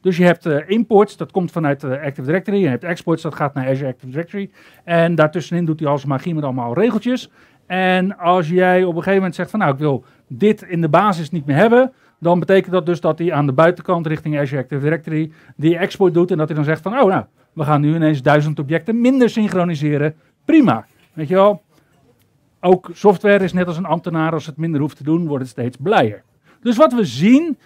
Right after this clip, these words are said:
is dat Azure A D Connect, dat dat gewoon vrolijk doorgaat.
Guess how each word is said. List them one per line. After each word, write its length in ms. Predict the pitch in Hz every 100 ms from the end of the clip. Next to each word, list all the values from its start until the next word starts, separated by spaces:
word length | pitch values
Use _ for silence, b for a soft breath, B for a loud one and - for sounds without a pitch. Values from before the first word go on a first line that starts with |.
| b
is 260 | 220 240 -
dat 480 | 180 180 196 214
Azure 320 | 190 208 208 190
A 140 | 180
D 20 |
Connect, 320 | 190 160 185
dat 120 | 233 220
dat 140 | 208
gewoon 280 | - 180 175
vrolijk 540 | - 254 208 165 - -
doorgaat. 640 | 135 226 226 143 123